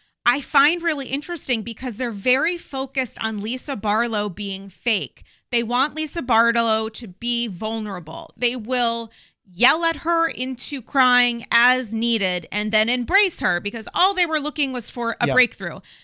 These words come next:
Speaker 1: But as Heather said, "I hate that you are showing perfection. I feel like you're not being real." But you're also saying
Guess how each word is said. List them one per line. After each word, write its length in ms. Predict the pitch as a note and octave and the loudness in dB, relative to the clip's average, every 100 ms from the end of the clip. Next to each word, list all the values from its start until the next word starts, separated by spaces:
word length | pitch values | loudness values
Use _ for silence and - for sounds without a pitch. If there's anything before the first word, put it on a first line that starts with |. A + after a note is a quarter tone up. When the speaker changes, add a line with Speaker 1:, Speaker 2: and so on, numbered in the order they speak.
| _ | _
Speaker 1:
But 340 | - A#3+ A3 - | 2 4 4 2
as 340 | A#3+ A3+ A3 A3 | 2 2 0 0
Heather 320 | C4+ C4+ D4 | 2 2 2
said, 320 | - C4 B3 - | 4 4 4 4
"I 140 | A#3 | 2
hate 420 | A#3 B3+ C4+ C#4+ | 2 0 0 -2
that 140 | - C4+ | -4 -4
you 140 | B3 | -4
are 100 | A#3+ | -4
showing 400 | A3+ B3+ A#3 A#3 | -4 -2 -2 -4
perfection. 720 | A3 A3+ G#3 A3+ - B3 A3 G#3 | -6 -8 -6 -8 -6 -6 -6 -4
I 100 | A3 | -6
feel 220 | A3+ A#3+ | -6 -6
like 140 | A#3+ A#3+ | -6 -4
you're 100 | A3+ | -2
not 260 | A3 F3+ | 0 -2
being 220 | A3 G#3 G#3 | -4 -8 -4
real." 420 | C#4+ A#3 D3+ G3 - - _ - | 0 0 -2 -10 -20 -20 _ 0
But 220 | D4 C#4 | 2 4
you're 220 | D4+ C#4+ - | 2 2 4
also 460 | C#4+ D4+ - D#4+ | 4 4 2 2
saying 680 | D#4 - D#4+ D#4+ G#3 B2+ - | 2 2 2 0 -2 -8 -18